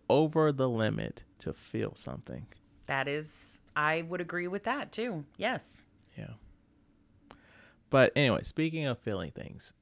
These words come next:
Speaker 1: Joy, you are a singer.
Speaker 2: I am.
Speaker 1: And you, you were kind enough to give me a ticket to go to a concert you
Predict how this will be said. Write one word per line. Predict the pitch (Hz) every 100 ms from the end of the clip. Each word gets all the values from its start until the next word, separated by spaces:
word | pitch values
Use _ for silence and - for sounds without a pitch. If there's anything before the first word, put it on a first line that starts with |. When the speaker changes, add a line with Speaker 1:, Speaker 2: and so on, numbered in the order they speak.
| 117
Speaker 1:
Joy, | 131 107 - - -
you | 123 139 202 113 104 127 - -
are | 113 113 120 123 -
a | 135
singer. | - - 196 143 - - _ _ _ - -
Speaker 2:
I | 143 135 - 180 240 415 554
am. | 403 196 151 127 117 107 76 98
Speaker 1:
And | 123 123 120 117 113
you, | 113
you | - 135
were | 135 107
kind | - - 143 170 185
enough | 170 120 113 113 -
to | 107
give | 113 127
me | 135
a | 135
ticket | - 107 98 101 - -
to | 101
go | 98 110 127
to | - - 123 123 120 -
a |
concert | 113 - 107 - 98 - -
you | 95 92